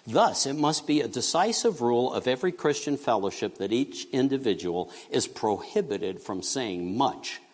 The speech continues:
that occurs to him. <laughs> Let me put it another way.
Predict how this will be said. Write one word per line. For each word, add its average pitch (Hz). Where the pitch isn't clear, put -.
that 90
occurs 85
to -
him. 78
<laughs> 339
Let 139
me 175
put 156
it 123
another 117
way. 80